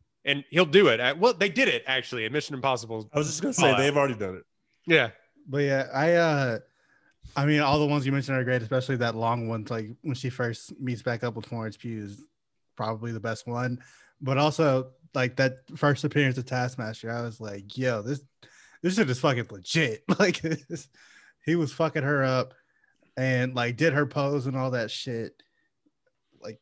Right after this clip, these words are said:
Speaker 3: kicked her off a bridge. I was like, "Taskmaster's a fucking problem." <laughs>
Speaker 2: I
Speaker 1: I don't
Speaker 2: love
Speaker 1: know.
Speaker 2: the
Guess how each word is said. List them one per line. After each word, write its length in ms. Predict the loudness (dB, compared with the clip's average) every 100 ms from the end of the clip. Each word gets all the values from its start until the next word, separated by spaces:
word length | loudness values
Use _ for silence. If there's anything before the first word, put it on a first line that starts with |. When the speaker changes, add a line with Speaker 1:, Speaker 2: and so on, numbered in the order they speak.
| _
Speaker 3:
kicked 260 | 2 2 4
her 100 | 4
off 180 | 2
a 60 | -2
bridge. 400 | -4 -4 -2 -4
I 140 | -4 -2
was 140 | -4
like, 400 | -4 -6 -6 -6
"Taskmaster's 600 | 0 0 0 -2 -4 -12
a 40 | -16
fucking 600 | -8 -8 -6 -8 -10 -12
problem." 400 | -8 -6 -6 -8 -6 -6
<laughs> 80 | -6 _ _ _ _ _ _ _ _ _ 0
Speaker 2:
I 80 |
Speaker 1:
I 20 | 4
don't 100 | 6
Speaker 2:
love 120 |
Speaker 1:
know. 40 |
Speaker 2:
the 60 | 6